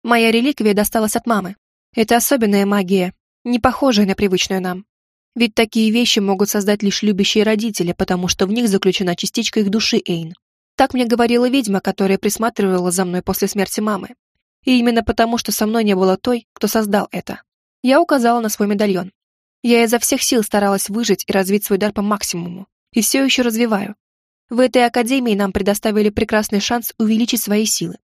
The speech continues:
отточить уже имеющиеся навыки. У меня нет времени, чтобы тратить его на бесполезные переживания.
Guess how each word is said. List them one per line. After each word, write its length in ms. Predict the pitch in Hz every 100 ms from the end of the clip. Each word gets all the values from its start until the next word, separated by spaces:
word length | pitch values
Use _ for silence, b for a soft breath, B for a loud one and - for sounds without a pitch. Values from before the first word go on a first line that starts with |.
| _ _
отточить 400 | - - 247 285
уже 200 | 214 220
имеющиеся 580 | 214 240 233 247 240 262
навыки. 460 | 254 196 - - _ _ _ _ _ -
У 80 |
меня 220 | 247 269 277
нет 220 | 269 220
времени, 380 | 208 220 190 190
чтобы 260 | - 202
тратить 340 | 202 226 214 -
его 120 | 190
на 100 | 180
бесполезные 580 | 185 - 202 208 202 202
переживания. 760 | 202 202 208 196 170 165 185